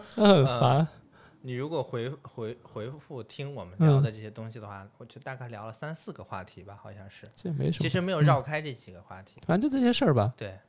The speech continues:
Speaker 2: 嗯。
Speaker 1: 嗯。你们会觉得什么标题起，起个什么名儿好？
Speaker 2: 没有，没有什么标题。
Speaker 1: 嗯。没什么，我，我，我也觉得，反正，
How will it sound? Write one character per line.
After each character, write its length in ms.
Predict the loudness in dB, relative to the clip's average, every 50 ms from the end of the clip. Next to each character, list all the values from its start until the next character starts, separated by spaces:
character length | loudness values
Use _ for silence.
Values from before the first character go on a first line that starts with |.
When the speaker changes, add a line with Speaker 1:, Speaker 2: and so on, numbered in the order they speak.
| _ _ -16
Speaker 2:
嗯。 60 | -10 -4
Speaker 1:
嗯。 260 | -2 0 0 -2 -2 -6 _ _ _ _ _ _ _ _ _ _ _ _ _ _ _ _ _ _ _
你 80 | 4 8
们 120 | 8 10
会 120 | 10 10 8
觉 60 | 8
得 120 | 8 6
什 80 | 6 6
么 100 | 4 4
标 200 | 4 6 6 6
题 220 | 4 4 0 0 0
起， 160 | -2 -6 -8
起 240 | -8 -4 -2 2 2
个 80 | 4
什 100 | 4 4
么 80 | 4 4
名 140 | 4 2 2
儿 60 | 2
好？ 100 | 2 0
Speaker 2:
没 60 | 0
有， 60 | 0
没 0 |
有 40 | -2
什 100 | -4 -6 -8
么 60 | -10
标 200 | -8 -8 -8 -10
题。 200 | -10 -14 -18 -20 -8 _ 4
Speaker 1:
嗯。 300 | 6 8 8 8 6 4 0 _ _ _ _ _ _ _ _ _ _ _ _ _ _ _ _ _ _ _ _ _ _ _ _ _ -6 -6 -6 -6 _
没 180 | 4 4 6 6
什 60 | 4
么， 80 | 6 8
我， 200 | 8 8 10 10
我， 200 | 10 10 10 10
我 140 | 8 6
也 60 | 6 4
觉 140 | 4 2
得， 140 | 4 4 2
反 340 | 0 -2 -4 -4 -2 0 2
正， 280 | 2 2 4 2 2